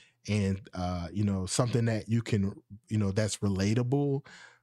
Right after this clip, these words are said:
Orient is definitely not that anime for you. The dialogue is gonna make you feel like either, um, you know, you're, uh, you're either old enough because you understand some, you know, some, some history,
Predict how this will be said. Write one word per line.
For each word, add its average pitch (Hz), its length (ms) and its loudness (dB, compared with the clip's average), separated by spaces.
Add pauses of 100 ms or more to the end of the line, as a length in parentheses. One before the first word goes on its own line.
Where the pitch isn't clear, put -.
(300)
Orient 214 460 2
is 117 160 2
definitely 113 540 2
not 110 440 2
that 101 300 0
anime 98 400 0
for 95 320 -6
you. 85 220 -10
The 92 140 -6
dialogue 147 840 0
is 117 120 2
gonna 120 240 2
make 110 260 0
you 104 140 -2
feel 117 360 0
like 101 440 -2
either, 98 520 -2 (600)
um, 92 480 -4 (360)
you 104 120 -2
know, 98 160 2
you're, 107 560 0 (300)
uh, 87 80 -8
you're 110 220 2
either 104 360 0 (500)
old 165 300 4
enough 165 320 2
because 117 340 2
you 123 160 2
understand 120 680 0
some, 98 200 -6
you 113 100 -2
know, 92 200 -4
some, 92 340 -6 (280)
some 90 200 -4
history, 180 720 0